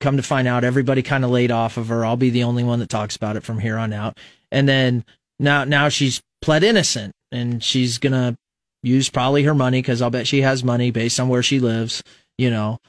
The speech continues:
to say that, "Well, there's a health reason behind it,"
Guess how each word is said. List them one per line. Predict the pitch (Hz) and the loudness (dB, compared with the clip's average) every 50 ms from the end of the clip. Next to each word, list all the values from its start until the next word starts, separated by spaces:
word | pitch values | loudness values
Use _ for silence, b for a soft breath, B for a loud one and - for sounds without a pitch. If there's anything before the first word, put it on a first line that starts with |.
| _ _ _ | _ _ _
to | - 120 | -8 -6
say | 113 - 135 127 123 120 | -2 0 2 2 2 2
that, | 117 123 | 2 2
"Well, | 117 123 123 | 2 0 2
there's | 117 127 127 123 139 | 2 2 2 2 0
a | 135 | 0
health | 117 - 143 143 135 - - | 0 0 -2 -2 -2 -2 0
reason | 135 135 131 117 131 127 | 0 2 2 2 0 0
behind | 120 120 110 120 113 113 117 117 | 0 0 -2 -2 -2 -2 -2 0
it," | 127 127 123 120 - | 0 2 0 0 -2